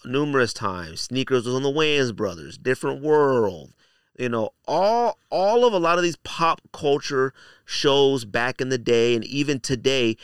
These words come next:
make reference to sneakers. I mean, my kids were watching the Tom and Jerry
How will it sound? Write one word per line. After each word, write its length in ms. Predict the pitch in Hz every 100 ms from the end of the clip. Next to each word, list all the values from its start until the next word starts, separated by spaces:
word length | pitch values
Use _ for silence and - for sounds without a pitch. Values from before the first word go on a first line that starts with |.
| - _
make 220 | 117 113
reference 540 | 95 120 131 - 117 -
to 120 | 107
sneakers. 560 | - 135 139 92 90 107
I 60 |
mean, 120 | 123
my 80 | 123
kids 300 | - 156 143
were 60 | 135
watching 360 | 120 127 127
the 80 | 127
Tom 260 | - 131 131
and 100 | 127
Jerry 480 | 117 139 143 127